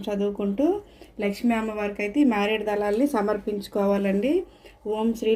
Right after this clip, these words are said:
లక్ష్మీ మాత్రే నమః అనుకుంటూ మనమైతే పూజనైతే చేసుకోవాలి. ఈ విధంగా లక్ష్మీ అష్టోత్తరం కానీ, లక్ష్మీ అష్టోత్తరం మనం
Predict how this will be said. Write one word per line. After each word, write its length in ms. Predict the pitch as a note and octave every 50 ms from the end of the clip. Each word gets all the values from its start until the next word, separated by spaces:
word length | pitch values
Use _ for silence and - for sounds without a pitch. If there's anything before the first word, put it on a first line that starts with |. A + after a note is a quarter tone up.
| A3 G#3
లక్ష్మీ 320 | G3 G3 - - A3+ A3+ G#3+ G#3
మాత్రే 320 | G3+ G3+ G3+ G3+ A3+ A3 A3 G#3+
నమః 240 | G3+ G3 G3+ G3 G3+ G#3+ G#3
అనుకుంటూ 480 | G3+ G3+ G3+ G3+ G#3+ G3+ G3+ G3+ C4+ D4 E4+ G4+ G#4+ - - - - - - - - _ _ G#3+
మనమైతే 420 | G3+ G3+ G#3 G#3 G#3 G3+ G3+ C#4 C4+ C#4
పూజనైతే 520 | A3 G#3+ G#3 G3+ G#3 G#3+ G#3 G3+ G3+ B3+ B3+ B3+
చేసుకోవాలి. 720 | A3+ G#3 G3+ G3 - - G#3 G3+ G3 G3 F#3+ G3 G#3+ C4 D#4+ G4+ A4 - - - _ _ _ _ _ _ - - - - - - - -
ఈ 40 | A#3 G#3+
విధంగా 380 | G#3+ G3+ G#3+ G#3 G#3+ G#3+ A#3 B3+ D4 E4+ F#4 G4 F4+ A#3
లక్ష్మీ 280 | G3+ G3 G3+ - - A3+ A3
అష్టోత్తరం 500 | G#3 G3 - - G#3 G#3 G3+ G#3 G#3 G#3 G3+ G3+
కానీ, 260 | G3+ G3+ G3+ A#3 C4+ D#4+ F4+ F#4+ D#4 A#3
లక్ష్మీ 260 | G#3+ G3+ - - A#3 A3+ A3
అష్టోత్తరం 440 | G3+ - - A3 G#3 G#3 A3 G#3+ G#3 G#3
మనం 140 | G#3 G3+ G3+